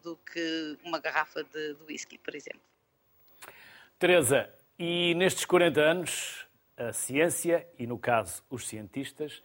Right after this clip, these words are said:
Speaker 2: também aprenderam a comunicar. Comunicam agora melhor, porque é importantíssimo divulgar, espalhar, partilhar estes conhecimentos, para que eles não fiquem apenas na academia, na investigação, nos laboratórios.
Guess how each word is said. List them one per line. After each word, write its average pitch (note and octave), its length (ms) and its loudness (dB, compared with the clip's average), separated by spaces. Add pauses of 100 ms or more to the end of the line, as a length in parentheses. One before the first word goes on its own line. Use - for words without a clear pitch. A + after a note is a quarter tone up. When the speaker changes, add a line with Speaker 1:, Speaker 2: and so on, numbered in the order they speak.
(340)
Speaker 2:
também C3+ 320 -2
aprenderam C3+ 560 0
a C#3 40 -4
comunicar. C3 560 0 (360)
Comunicam D#3 420 0
agora C#3+ 300 6
melhor, C3 440 4 (560)
porque B2 360 -4
é C#3+ 320 2 (120)
importantíssimo C#3 1040 -4 (640)
divulgar, B2 720 2
espalhar, C3 600 2
partilhar C3+ 500 2
estes - 220 -8
conhecimentos, B2+ 580 -8
para A#2 140 -12
que A#2+ 80 -10
eles A2+ 120 -10
não A#2 120 -10
fiquem B2 320 -8
apenas A2+ 400 -4
na A2+ 80 -8
academia, C3 500 -2
na B2 80 -4
investigação, B2 580 -2
nos A#2 140 -6
laboratórios. B2 720 -2